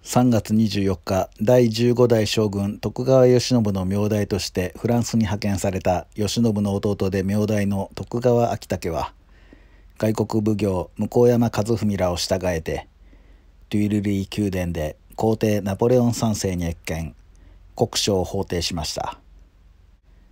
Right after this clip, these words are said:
渋沢栄一は陪席しませんでしたが、フランス皇帝への献上品を宮中へ送致することにあたりました。徳川昭武一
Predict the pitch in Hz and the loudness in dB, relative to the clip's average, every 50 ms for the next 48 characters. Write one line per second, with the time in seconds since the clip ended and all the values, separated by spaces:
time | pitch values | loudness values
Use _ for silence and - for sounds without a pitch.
0 | _ - - _ _ _ - - - - 113 113 135 123 - 127 123 123 120 - | _ -20 -20 _ _ _ -20 -14 -10 -6 -2 -2 0 2 4 4 4 4 2 2
1 | 131 120 120 113 113 - - 110 104 101 98 - - - - - 113 110 110 - | 2 2 2 2 0 -2 -2 0 0 -2 -2 -6 -10 -8 -2 0 0 0 0 0
2 | 117 107 - 110 - - 107 120 113 - 120 117 104 92 87 82 - 71 73 - | -4 -4 -4 -4 -2 -2 0 0 0 0 0 0 0 -2 -4 -6 -6 -6 -6 -4
3 | 69 69 - - - - - - - _ - - - - _ - - - 123 113 | -6 -6 -6 -8 -14 -20 -20 -20 -20 _ -20 -20 -20 -20 _ -8 -4 -2 0 0
4 | 107 - - - - 110 107 - 104 101 98 95 95 92 90 90 87 82 - - | 0 -2 -4 -2 -2 -2 0 0 -2 0 0 0 -2 -2 -4 -4 -6 -8 -8 -4
5 | - 110 117 120 117 123 120 117 110 - 107 107 110 104 98 95 - - - - | -2 0 0 2 4 4 4 4 2 0 0 0 0 0 0 -2 -4 -8 -12 -20
6 | - _ - - - - 127 113 - - 107 101 98 92 - - - 120 113 - | -20 _ -20 -8 -2 -2 -2 -2 -2 -4 -2 -2 -2 -2 -2 -2 0 0 0 -2
7 | - - - 104 90 92 - - 92 - 92 87 87 85 80 - 80 73 71 69 | -4 -6 -6 -6 -8 -6 -6 -6 -4 -4 -4 -2 -2 -2 -2 -2 -4 -4 -6 -10
8 | 69 - - - - - - _ _ - - - - _ _ - - - _ _ | -10 -10 -8 -10 -10 -10 -12 _ _ -20 -20 -20 -20 _ _ -20 -20 -20 _ _
9 | _ _ _ - - _ - - _ _ _ - - - _ _ - - - _ | _ _ _ -20 -20 _ -20 -20 _ _ _ -20 -20 -20 _ _ -20 -20 -20 _
10 | _ _ - - - - - - 120 110 - 127 120 127 120 120 120 113 110 107 | _ _ -20 -20 -20 -12 -6 -4 -4 -2 0 0 4 4 6 6 6 6 4 4
11 | 107 110 - - - 117 104 - 101 95 95 | 2 0 -2 0 0 0 0 0 -2 -2 -4